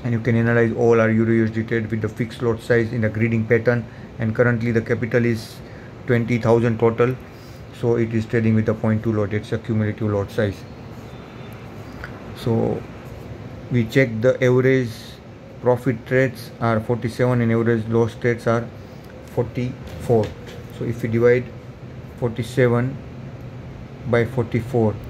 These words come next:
this and this will take the two factors, it get one point zero six. And you want to get a break-even accuracy, at which accuracy, if you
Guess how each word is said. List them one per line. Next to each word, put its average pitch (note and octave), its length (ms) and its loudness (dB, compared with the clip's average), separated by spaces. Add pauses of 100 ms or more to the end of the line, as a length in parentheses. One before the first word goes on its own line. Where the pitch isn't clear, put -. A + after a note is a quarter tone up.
(340)
this A#2+ 340 -2 (200)
and A2+ 380 2 (120)
this A2+ 220 -6
will A2+ 300 -2
take B2 260 2
the A#2+ 80 -2
two B2 160 0
factors, B2+ 540 0 (3250)
it A2+ 180 0
get C3+ 240 6 (100)
one C#3 460 2 (160)
point C3+ 360 2 (320)
zero A#2+ 280 4
six. - 580 -6 (880)
And A2+ 280 4
you A#2+ 100 4
want C3 280 6
to C3 60 -4
get C#3 380 2
a B2 80 2
break-even C3+ 500 2
accuracy, B2+ 600 0 (760)
at A#2 180 2 (100)
which D#3 220 2
accuracy, D3 680 2 (500)
if C3 160 -4
you C3 160 2